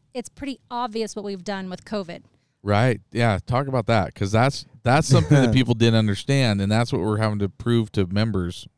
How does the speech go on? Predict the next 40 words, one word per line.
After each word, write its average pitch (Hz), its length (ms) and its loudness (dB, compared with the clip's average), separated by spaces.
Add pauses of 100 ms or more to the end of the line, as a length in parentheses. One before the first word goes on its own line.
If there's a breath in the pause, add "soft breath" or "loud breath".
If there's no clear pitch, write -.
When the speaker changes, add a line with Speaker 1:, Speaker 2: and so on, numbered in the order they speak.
Speaker 2:
So - 140 -4
Speaker 1:
Yeah. 107 40 4
Speaker 2:
what 117 140 4
did 117 100 -2
you 113 120 -2
guys 110 200 0
do 107 200 -2
for - 180 -10
the 95 100 -8
covid 90 280 -4
thing? - 100 -12
Speaker 1:
So 302 400 0
with 269 360 -4
our 339 140 -2
connections, 233 880 -8
um, 214 400 -8
at, 214 320 -6 (140)
you 220 140 -14
know, 208 200 -6
in, 208 360 -12
in 220 140 -10
the 220 80 -6
legislature 220 1040 -6
and, 208 320 -12
and 208 220 -14
down 208 240 -8
at 220 80 -16
the 262 100 -8
State 220 280 -6
House, 208 360 -8 (300 soft breath)
we 269 220 -6
were 311 200 -4
able 233 380 -4
to 214 880 -4
make 226 260 -8
sure 226 360 -4
that, 202 320 -6 (440)
uh, 196 360 -8 (1040)
construction 240 880 -6 (300)
stayed 202 560 -8